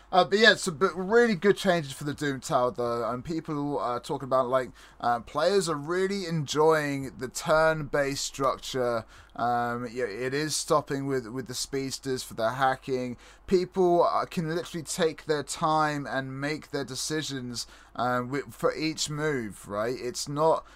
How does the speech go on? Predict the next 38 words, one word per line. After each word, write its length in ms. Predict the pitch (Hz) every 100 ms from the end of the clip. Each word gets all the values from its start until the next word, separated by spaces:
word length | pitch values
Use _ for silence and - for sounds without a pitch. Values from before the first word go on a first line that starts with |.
| -
just 280 | 151 139 -
an 180 | 135 123
auto 520 | 135 156 147 - 135 127
slog 480 | - 131 143 156 -
to 80 |
try 320 | 127 - 139 135
and 100 | 131
who 180 | 139 131
can 240 | 135 123
get 180 | 117 120
it 60 | 107
done 200 | 123 117
in 100 | 92
auto. 520 | 143 147 - 143 139 - - -
You 140 | 160
can 160 | - 143
take 500 | - 175 170 - -
five 420 | - 190 196 165
minutes 380 | 185 170 120 -
in 140 | 170 165
between 460 | - - 151 143
each 360 | 120 139 131 -
turn. 360 | 139 147 170
It 200 | 170 143
doesn't 340 | - 170 147 123
matter, 340 | 135 139 175
but 220 | 156 156
you, 220 | 127 151 120
you 120 | 143
know, 100 | 127
it 200 | 104 123
all 260 | - 165 160
counts 380 | - 156 135 117
on 260 | - 127
the 60 | 127
amount 300 | 123 127 123
of 80 | 104
turns. 500 | - 139 131 117 113